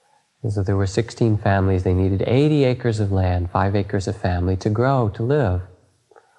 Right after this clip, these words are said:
So he said, "All right, I'll give eighty acres of my land, I have plenty of land, to them." And Vinobaji said, "No, don't give it. Go home, talk to your wife,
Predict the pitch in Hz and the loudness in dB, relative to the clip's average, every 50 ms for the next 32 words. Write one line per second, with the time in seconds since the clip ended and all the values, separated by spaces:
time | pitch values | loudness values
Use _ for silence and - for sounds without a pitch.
0 | _ _ _ _ - - - - - _ - - - 127 120 120 - 139 135 139 | _ _ _ _ -20 -20 -20 -20 -20 _ -8 -2 0 0 2 2 2 0 0 2
1 | 139 156 165 160 151 147 143 147 - - - - - - - 143 156 180 180 160 | 4 4 4 4 4 2 2 0 -4 -10 -20 -20 -8 -4 0 2 2 2 2 4
2 | 160 151 139 147 131 143 151 156 151 143 135 131 131 - 127 113 127 113 110 107 | 4 4 4 4 4 2 4 4 4 4 2 2 0 0 -2 0 0 0 2 2
3 | 104 101 101 101 95 92 90 87 90 92 95 101 113 113 110 110 - 120 107 104 | 2 2 2 2 2 2 2 0 0 0 0 0 0 -2 -2 -2 0 0 0 0
4 | 104 101 104 95 92 95 90 87 90 90 92 98 104 - - - - - 156 156 | 0 0 -2 -2 -2 -2 -2 -2 -2 -2 -2 -4 -6 -8 -12 -10 -4 -2 0 0
5 | 135 117 92 90 90 92 90 - _ _ _ _ _ _ _ _ _ _ _ _ | 0 0 0 -2 -2 -6 -8 -12 _ _ _ _ _ _ _ _ _ _ _ _
6 | - - - _ _ _ - - - _ - 123 120 117 127 127 131 139 143 147 | -20 -20 -20 _ _ _ -20 -20 -10 _ -2 0 2 2 2 2 2 2 2 2
7 | 147 139 - 135 123 - - 131 123 117 113 110 107 98 92 87 87 90 - - | 0 0 0 -2 -2 -2 -2 -2 0 0 0 0 0 2 2 0 0 -2 -4 -8
8 | - _ _ _ _ _ _ _ _ _ _ _ _ _ _ _ _ _ _ _ | -18 _ _ _ _ _ _ _ _ _ _ _ _ _ _ _ _ _ _ _
9 | _ _ _ _ - - 117 117 120 120 - - - 95 92 92 101 - - - | _ _ _ _ -2 0 0 0 0 -2 -6 -4 -2 0 0 0 0 -2 -4 -8
10 | - - _ _ _ _ _ - - 131 135 143 127 123 120 107 95 92 90 87 | -18 -20 _ _ _ _ _ -2 0 2 2 2 2 2 2 2 2 2 0 0
11 | 90 92 - - _ _ _ _ _ - - 113 113 113 110 - - 113 104 98 | -2 -4 -8 -12 _ _ _ _ _ -6 -2 0 0 0 -2 -4 -4 -2 0 0
12 | 98 101 104 113 123 135 139 131 135 - | 0 0 0 0 0 0 -2 -4 -6 -10